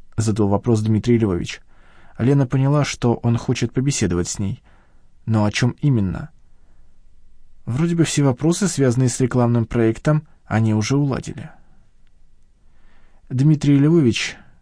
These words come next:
получил согласие Лены, взял трубку интеркома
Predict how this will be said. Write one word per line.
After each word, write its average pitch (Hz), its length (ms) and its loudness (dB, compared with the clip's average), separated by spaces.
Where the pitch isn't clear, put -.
получил 127 320 -2
согласие 110 580 0
Лены, 180 340 2
взял 131 320 0
трубку 120 560 -2
интеркома 117 680 0